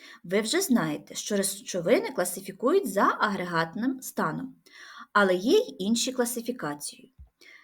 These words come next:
Забудовою їх поділяють на прості, які складаються з однакових атомів: водень, азот, кисень, залізо, сірка, і складні, які складаються з різних атомів:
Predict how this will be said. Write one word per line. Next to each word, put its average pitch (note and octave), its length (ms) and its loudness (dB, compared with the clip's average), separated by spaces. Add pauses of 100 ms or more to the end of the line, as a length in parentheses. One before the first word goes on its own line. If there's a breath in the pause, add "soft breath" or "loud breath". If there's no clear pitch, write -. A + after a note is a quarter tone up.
(140 loud breath)
Забудовою A3 840 10
їх A3 300 -4
поділяють F3 600 0
на E3 160 -2
прості, E3+ 600 -4 (1000)
які A#3+ 260 0
складаються A#3 560 2
з - 120 -10 (260)
однакових B3 640 2
атомів: F3+ 500 -2 (140)
водень, A#3 600 0
азот, G#3+ 580 0
кисень, G3 560 -4
залізо, A3 600 -2
сірка, G#3+ 580 -6 (340)
і F#3+ 140 -4
складні, A#3+ 640 2 (460 soft breath)
які G3+ 240 -6
складаються G#3 720 0
з F#3+ 100 -10
різних A3+ 540 0
атомів: E3+ 480 -6